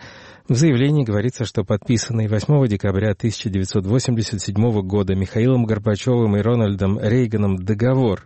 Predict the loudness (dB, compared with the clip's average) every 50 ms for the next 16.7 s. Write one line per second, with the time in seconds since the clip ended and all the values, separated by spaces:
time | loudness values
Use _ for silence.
0 | -8 -8 -6 -6 -6 -8 -6 -4 -2 0 0 0 -2 -4 -6 -4 -4 -4 -2 -4
1 | -4 -4 -4 -2 -2 0 0 0 0 0 2 2 2 2 0 -2 -4 -4 0 2
2 | 2 4 4 2 0 0 -4 -6 -6 -6 -10 -18 -20 -20 -20 -20 -20 -20 -20 -20
3 | -20 _ _ 0 2 2 4 4 2 2 0 -2 -4 -6 -4 -2 -2 -4 -2 -2
4 | -2 -2 -2 0 0 0 0 0 0 -2 -4 -4 -2 -2 -2 -2 -2 0 0 0
5 | 0 0 0 -2 -2 -2 0 -2 -2 0 0 2 2 2 0 0 -2 0 0 2
6 | 2 2 2 2 2 0 0 -2 -8 -12 -12 -16 -20 -16 -10 -8 -8 -6 -6 -8
7 | -6 -4 -4 -2 0 0 2 2 2 2 2 0 -4 -10 -20 -20 _ _ -6 -4
8 | -2 -2 -4 -4 -6 -6 -4 -2 0 0 2 2 0 0 -4 -10 -20 -20 -20 -20
9 | -20 -20 -20 -20 -20 -4 0 2 2 2 2 2 2 0 0 -2 -4 -4 -2 0
10 | 0 0 -2 -2 -2 -2 0 0 2 0 0 0 -2 -4 -2 -2 -2 -2 -2 -6
11 | -8 -4 -2 -2 0 0 -2 -4 -2 -2 0 0 0 -2 -2 -2 -2 -2 0 0
12 | -2 -4 -4 -2 0 0 0 0 0 0 -2 -2 -2 -4 -2 0 0 0 0 0
13 | -2 -4 -6 -4 -4 -4 -2 -2 0 0 0 0 0 0 0 0 2 2 0 0
14 | 0 0 0 2 0 0 0 0 0 0 0 2 2 2 4 4 4 2 2 0
15 | 0 2 2 2 0 -2 -4 -6 -8 -12 -12 -8 -6 -4 -2 0 2 2 2 2
16 | 2 2 0 0 -2 -2 -2 -2 -2 0 0 0 -2 -2